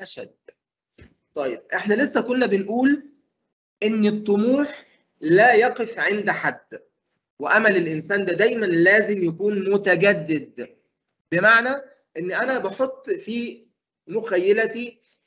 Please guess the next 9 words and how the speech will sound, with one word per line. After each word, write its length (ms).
أهداف 520
معينة، 640
كل 420
ما 320
أو 360
أصل 380
إلى 500
تحقيق 640
هدف 460